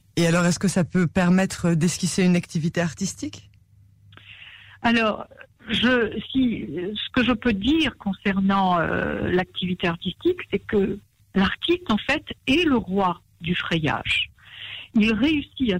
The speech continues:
Speaker 2: se frayer un chemin, à maintenir la tête hors de l'eau, si on peut dire, hein, parce qu'il passe constamment de l'abîme à l'éclaircie.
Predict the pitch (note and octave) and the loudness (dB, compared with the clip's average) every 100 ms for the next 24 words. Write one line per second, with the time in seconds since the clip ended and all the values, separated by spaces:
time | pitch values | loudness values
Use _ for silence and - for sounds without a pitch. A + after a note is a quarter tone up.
0 | - F#3+ - F#3 F3 E3+ E3 E3 E3 - | -2 -4 -2 0 2 0 0 -4 -6 -6
1 | - _ _ _ _ _ - - _ - | -10 _ _ _ _ _ -20 -20 _ -2
2 | F#3 G#3 A#3 - B3 A#3 G#3+ - E3+ - | 2 4 2 2 2 2 0 -2 -4 -6
3 | - G#3 G#3 G3+ G#3+ G3 E3 - - - | -6 -2 0 2 2 2 0 -6 -14 -8
4 | E3 D#3+ F#3+ E3+ D#3+ D3 E3+ A#3 - - | -8 -6 -6 -4 -4 -2 0 0 -2 -16
5 | - - F#3+ - A3+ - C#4 C4+ - - | -16 -6 -4 0 -2 2 0 0 -8 -8
6 | D#4+ D#4 - A#3 A3 A#3+ D#4+ A3+ F3 G3+ | -6 -6 -2 0 2 2 0 -2 2 2
7 | G3 F3+ G#3+ C4+ D#4+ F#4 _ - F#3 G3+ | 2 2 2 2 -2 -8 _ -4 0 0
8 | - G3 - - F#3 - | 0 -4 -4 -10 -10 -10